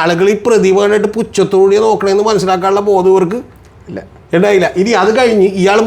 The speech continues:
Speaker 1: മരിച്ച്. ഇയാൾ മരിച്ചപ്പോൾ ഇയാളുടെ മകനെ ഇതൊന്നും ഏൽപ്പിക്കാൻ പറ്റാത്തതുകൊണ്ട് ഇയാൾ ഏൽപ്പിച്ച ഒരാളാണ് ഇപ്പോൾ അവിടെ ഭരിച്ചുകൊണ്ടിരിക്കുന്നത്. അദ്ദേഹത്തിൻ്റെ പേര്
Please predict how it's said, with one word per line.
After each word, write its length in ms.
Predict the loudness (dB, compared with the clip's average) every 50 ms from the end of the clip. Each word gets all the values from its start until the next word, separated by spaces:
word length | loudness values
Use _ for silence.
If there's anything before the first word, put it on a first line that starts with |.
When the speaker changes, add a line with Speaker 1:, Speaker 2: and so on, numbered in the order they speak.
| 0 0
Speaker 1:
മരിച്ച്. 360 | 0 0 0 -2 -6 -12 -14 -16 -18 -20 -20 -20 -20 -20 -20 -20 -20 -20 -20 -20 -20 -20 -20 -20 -20 -20 -20 -20 -8 -4 -2
ഇയാൾ 180 | 0 2 2 2 0 0 0
മരിച്ചപ്പോൾ 520 | 0 -2 -2 -2 -2 -2 0 0 0 0 2 2
ഇയാളുടെ 300 | 2 2 2 2 0 0 0
മകനെ 260 | 0 0 0 0 0 0 0
ഇതൊന്നും 220 | 0 0 2 0
ഏൽപ്പിക്കാൻ 340 | 0 0 -2 -2 -2 -2 -2 -2
പറ്റാത്തതുകൊണ്ട് 480 | -2 -2 -2 -2 0 0 2 0 2 2 0
ഇയാൾ 140 | 2 2 2 4 2
ഏൽപ്പിച്ച 280 | 2 0 -2 -4 -4 -2 -2
ഒരാളാണ് 320 | 0 0 0 0 2 0 0 0
ഇപ്പോൾ 140 | 0 0 0
അവിടെ 120 | 0 0 0 -2
ഭരിച്ചുകൊണ്ടിരിക്കുന്നത്. 640 | -2 0 0 0 0 0 0 0 0 0 0 0
അദ്ദേഹത്തിൻ്റെ 420 | 0 0 -2 -2 0 0 0 -2 0 0
പേര് 300 | 0 0 2 2 2 2